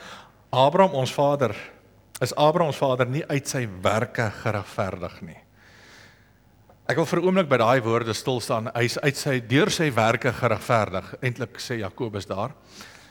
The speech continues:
En dit het vir ons kerkvaders baie probleme voorsien deur die eeue. Martin Luther wou niks van Jakobus weet nie. Hy het gesê, "Dis 'n boek van nonsens." Kan jy dit oorvertel?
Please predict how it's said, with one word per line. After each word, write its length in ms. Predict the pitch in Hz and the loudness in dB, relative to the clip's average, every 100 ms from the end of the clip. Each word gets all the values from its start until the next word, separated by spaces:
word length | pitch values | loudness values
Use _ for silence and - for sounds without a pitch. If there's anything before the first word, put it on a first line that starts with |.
| - _ _ _ _ _ | -20 _ _ _ _ _
En 80 | - | 0
dit 140 | 120 233 | 2 2
het 120 | 220 | 0
vir 100 | 202 | 0
ons 180 | 170 - | 0 2
kerkvaders 580 | 175 170 160 147 139 | 4 4 2 2 2
baie 280 | 110 107 113 | 0 0 0
probleme 460 | 117 117 101 104 104 | 0 -4 -2 -4 -4
voorsien 380 | - 113 120 101 | -6 -8 -6 -4
deur 160 | 101 | -4
die 140 | 95 110 | -6 -8
eeue. 240 | 95 80 - _ _ _ _ _ - - _ - | -10 -12 -18 _ _ _ _ _ -20 -20 _ 2
Martin 380 | 117 170 185 165 | 8 8 8 4
Luther 340 | 151 170 147 | 4 4 4
wou 160 | 123 123 | 4 4
niks 220 | 120 127 | 2 0
van 240 | 135 117 107 - | -2 -4 -6 -6
Jakobus 500 | 127 117 135 110 104 | 0 0 0 -2 -2
weet 240 | 95 98 107 | -2 -4 -4
nie. 80 | |
Hy 60 | 98 | -8
het 100 | 95 | -6
gesê, 260 | 104 104 107 | -8 -6 -6
"Dis 140 | 95 | -8
'n 60 | 95 | -8
boek 140 | 98 | -8
van 140 | 113 | -8
nonsens." 580 | 98 85 80 - - - _ _ _ | -8 -10 -12 -16 -18 -20 _ _ _
Kan 140 | 110 | -6
jy 80 | 110 | -6
dit 120 | 98 | -8
oorvertel? 500 | 98 90 - 98 - | -12 -14 -16 -14 -16